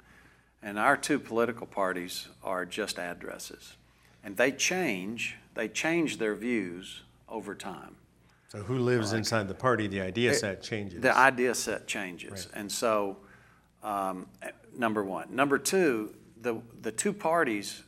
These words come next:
Speaker 1: have, uh, what they have in common is a desire to be in charge.
Speaker 2: Right.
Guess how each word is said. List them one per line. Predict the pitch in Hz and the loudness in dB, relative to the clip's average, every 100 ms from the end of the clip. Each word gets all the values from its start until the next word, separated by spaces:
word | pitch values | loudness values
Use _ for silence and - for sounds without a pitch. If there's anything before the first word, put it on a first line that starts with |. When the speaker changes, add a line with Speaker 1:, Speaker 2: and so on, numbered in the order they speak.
| - | -12
Speaker 1:
have, | - 135 135 120 107 95 - - - _ _ _ _ _ _ | -4 2 4 4 2 -2 -10 -20 -20 _ _ _ _ _ _
uh, | - 104 101 | -4 -2 -2
what | 98 143 143 | 2 2 4
they | 156 | 0
have | 143 147 | 0 -2
in | 127 95 | -4 -6
common | 117 120 98 85 104 - _ _ _ _ | -4 -2 -4 -8 -14 -20 _ _ _ _
is | - 101 | -12 -8
a | 95 | -8
desire | 98 104 95 98 | -4 -2 0 -2
to | |
be | 92 95 | -6 -10
in | 87 85 | -12 -10
charge. | - - - - - _ 104 | -10 -10 -12 -16 -20 _ -12
Speaker 2:
Right. | 95 | -12